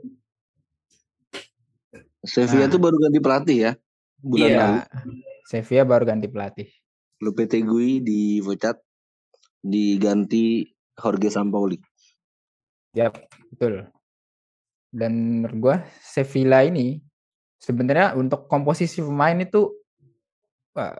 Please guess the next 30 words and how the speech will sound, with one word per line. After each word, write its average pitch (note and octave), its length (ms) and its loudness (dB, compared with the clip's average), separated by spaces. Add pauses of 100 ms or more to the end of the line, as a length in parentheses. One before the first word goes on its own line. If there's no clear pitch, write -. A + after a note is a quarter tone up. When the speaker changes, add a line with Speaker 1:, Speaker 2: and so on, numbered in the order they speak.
(120)
Speaker 2:
experience-nya C3+ 600 -2
mah C#3+ 200 2
udah G#2 280 0
tinggi A2 200 0
banget. C3+ 320 0 (200)
Ada G2+ 400 0
Isco, - 640 0 (640)
Speaker 3:
Betul. C#3 240 -4
Speaker 2:
Alex A2 240 0
Telles, A2 460 2 (400)
Speaker 3:
Betul. C#3 280 0 (380)
Speaker 2:
Ivan A2 220 -2
Rakitic. A#2 560 0 (120)
Siapa C3 280 0
yang A#2+ 160 4
nggak B2 80 -2
Speaker 3:
Betul. C3 80 0
Speaker 2:
kenal A#2+ 100 4
coba? F#2+ 200 -4 (260)
Speaker 1:
Iya, G2 300 -6
tapi G#2 180 -8
Speaker 3:
Jesus C3 160 -2
Speaker 1:
main B2 160 0
Speaker 3:
Navas. B2 160 2 (240)
Speaker 1:
buangan A#2+ 400 0
semua A#2+ 400 0
itu, A#2+ 200 -2 (120)
main-main G2+ 400 -2
buangan. G2 600 -2 (280)
Speaker 2:
Heeh. B2 560 0